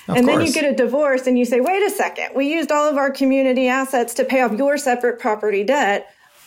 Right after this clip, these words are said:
Speaker 2: The community wants that back. And so
Speaker 1: Mm-hmm.
Speaker 2: that's a reimbursement claim that I'd say is in bucket number one.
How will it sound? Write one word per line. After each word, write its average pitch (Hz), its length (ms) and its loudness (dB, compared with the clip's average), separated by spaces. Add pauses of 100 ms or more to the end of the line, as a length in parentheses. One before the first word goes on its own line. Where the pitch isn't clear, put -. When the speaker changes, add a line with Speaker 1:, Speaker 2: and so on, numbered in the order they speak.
(160)
Speaker 2:
The 240 80 2
community 294 440 0
wants 220 280 -2
that 196 240 -4
back. - 340 -8 (240)
And 233 140 4
so 240 160 4
Speaker 1:
Mm-hmm. 185 100 -4 (140)
Speaker 2:
that's 254 260 0
a 285 100 0
reimbursement 233 680 0
claim 202 240 -2
that 202 100 0
I'd 196 180 0
say 196 140 0
is 196 340 -2
in 202 160 -2
bucket 202 360 -4
number 185 240 -2
one. 113 340 -10